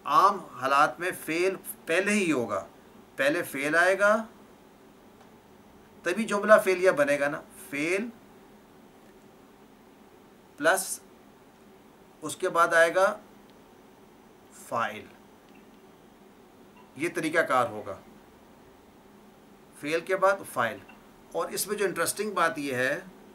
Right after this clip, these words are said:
कि फेल जो है अगर उसके बाद फाइल आएगा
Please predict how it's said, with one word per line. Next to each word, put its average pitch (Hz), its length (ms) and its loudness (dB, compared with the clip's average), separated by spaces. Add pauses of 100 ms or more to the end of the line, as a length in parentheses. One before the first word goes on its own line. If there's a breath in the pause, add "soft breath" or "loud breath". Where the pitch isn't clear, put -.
(720)
कि 175 500 -4 (800)
फेल 214 280 4
जो 185 160 0
है 139 440 0 (1040)
अगर 185 260 -2
उसके 190 240 -4
बाद 190 180 4
फाइल 151 380 4
आएगा 139 400 2